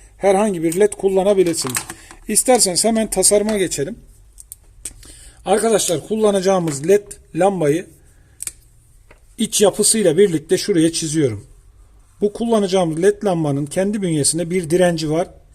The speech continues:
ve üç adet ledi şu şekilde seri bağlayıp on iki voltta çalışır hale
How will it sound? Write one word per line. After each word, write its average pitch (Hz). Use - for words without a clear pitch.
ve 185
üç -
adet 135
ledi 170
şu -
şekilde 151
seri 190
bağlayıp 175
on 220
iki 165
voltta 139
çalışır 190
hale 175